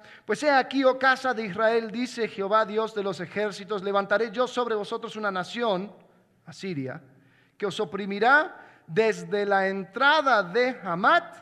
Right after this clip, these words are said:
hasta el arroyo del Arabá". Entonces, lo que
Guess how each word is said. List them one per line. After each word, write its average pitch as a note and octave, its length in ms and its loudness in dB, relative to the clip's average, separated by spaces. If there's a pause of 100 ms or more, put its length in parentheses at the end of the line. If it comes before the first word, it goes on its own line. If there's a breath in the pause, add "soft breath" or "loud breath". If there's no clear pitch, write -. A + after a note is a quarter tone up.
(440 soft breath)
hasta E3+ 340 -2
el D#3+ 100 -4
arroyo A3 540 -4
del F#3+ 160 -4
Arabá". F#3+ 460 -4 (180 loud breath)
Entonces, C#4 500 0 (220 loud breath)
lo C#4 380 2
que C4+ 520 0